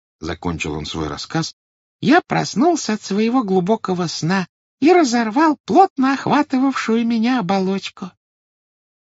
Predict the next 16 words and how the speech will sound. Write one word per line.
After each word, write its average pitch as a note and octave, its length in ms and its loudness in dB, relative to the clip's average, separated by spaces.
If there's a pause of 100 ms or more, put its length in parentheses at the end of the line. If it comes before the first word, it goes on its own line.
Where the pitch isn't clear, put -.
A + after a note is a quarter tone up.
(520)
Я C4 140 4
не F#4 80 4
нахожу F#4+ 400 2
слов G4+ 320 2
для G#3+ 160 -4
выражения B3+ 520 0
восторга, B3+ 600 0
что - 180 -6
я A3 160 0
испытал A#3 460 -2
после A3+ 320 -4 (220)
столь A#3 320 0
долгого B3+ 460 2
пребывания A#3 640 0
во A#3+ 140 0
мраке C4+ 400 0